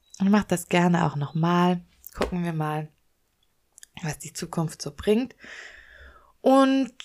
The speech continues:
wenn du jetzt neugierig geworden bist und das Buch lesen möchtest, weil du es bis jetzt noch nicht getan hast, dann freue ich mich natürlich total.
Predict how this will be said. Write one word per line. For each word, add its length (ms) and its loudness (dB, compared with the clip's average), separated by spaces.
wenn 180 6
du 60 6
jetzt 240 4
neugierig 420 2
geworden 400 -6
bist 340 -8
und 180 -6
das 160 -12
Buch 260 -16
lesen 420 6
möchtest, 400 2
weil 140 2
du 60 4
es 100 -2
bis 200 -8
jetzt 260 2
noch 100 0
nicht 240 2
getan 520 0
hast, 340 -4
dann 220 -2
freue 280 2
ich 100 -6
mich 180 -2
natürlich 540 -4
total. 760 0